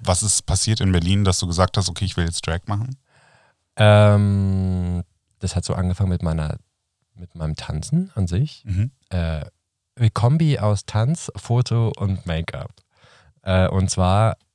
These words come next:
Speaker 2: habe ich ja Fotografenausbildung gemacht und ich tanze ja schon seit zweitausendneun und dementsprechend habe ich immer gedacht, okay, ich will irgendwie meine Sachen verbinden, ne?
Speaker 1: Mhm.
Speaker 2: Und, äh,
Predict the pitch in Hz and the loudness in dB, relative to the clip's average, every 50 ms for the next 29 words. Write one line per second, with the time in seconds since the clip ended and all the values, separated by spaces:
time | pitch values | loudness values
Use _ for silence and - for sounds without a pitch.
0 | _ _ - - 90 98 98 98 92 - 98 90 - - 104 - - 80 85 85 | _ _ -4 0 2 2 4 2 2 2 0 0 0 -2 -4 -2 -2 -2 -2 0
1 | 110 101 107 - - 101 98 98 95 95 95 98 107 104 - - - - - - | 0 0 0 0 2 0 2 2 0 0 0 0 -2 -2 -4 -12 -20 -20 -20 -20
2 | _ _ _ _ _ - 95 92 90 90 85 - 85 82 - - - 90 82 76 | _ _ _ _ _ -6 -2 -2 0 -2 -2 -4 -8 -10 -10 -6 -6 -6 -4 -4
3 | 73 73 - - 80 78 73 78 76 76 76 76 78 80 92 98 104 110 110 113 | -6 -6 -6 -6 -6 -6 -6 -8 -8 -8 -8 -6 -4 -2 0 2 2 2 2 0
4 | 113 113 _ - 85 82 80 85 85 85 - - - 80 80 - 82 78 78 76 | -2 -4 _ -10 -8 -8 -6 -6 -6 -6 -6 -6 -8 -8 -8 -8 -8 -10 -10 -12
5 | - _ _ _ _ _ _ _ _ _ _ _ _ - 87 80 80 82 78 73 | -14 _ _ _ _ _ _ _ _ _ _ _ _ -8 -8 -6 -6 -6 -6 -6
6 | 76 - - - - 80 101 98 92 - 71 - - 104 104 123 117 104 101 92 | -8 -12 -12 -8 -4 -2 -2 -2 -2 -4 -4 0 0 2 2 2 2 2 2 0
7 | 90 85 87 90 90 90 - 92 85 - - 82 78 78 76 - _ - - - | 0 0 -2 -2 -4 -4 -4 -4 -4 -4 -6 -10 -8 -8 -10 -14 _ -20 -20 -20
8 | - - _ - 85 87 - 123 135 - - 90 85 85 87 - | -20 -20 _ -18 -10 -4 -2 0 0 0 0 -2 -2 -2 -2 -4